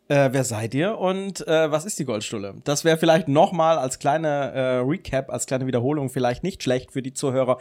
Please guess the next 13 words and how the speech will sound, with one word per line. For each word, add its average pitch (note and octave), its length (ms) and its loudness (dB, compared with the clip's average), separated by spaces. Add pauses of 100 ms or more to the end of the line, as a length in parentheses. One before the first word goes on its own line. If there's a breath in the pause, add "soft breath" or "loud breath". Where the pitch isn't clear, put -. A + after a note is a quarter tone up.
(240 loud breath)
die B2 60 -4
ganz C#3 180 2
frisch - 320 0
reingeschalten A#2+ 600 0
haben B2 200 -2
und B2+ 120 -4
gar C3 120 4
nicht C3+ 140 -2
wissen, C#3+ 340 -4 (300 soft breath)
Goldstulle, D3 1160 4
was A#2+ 240 -2
ist C#3+ 180 -4
das? - 240 -6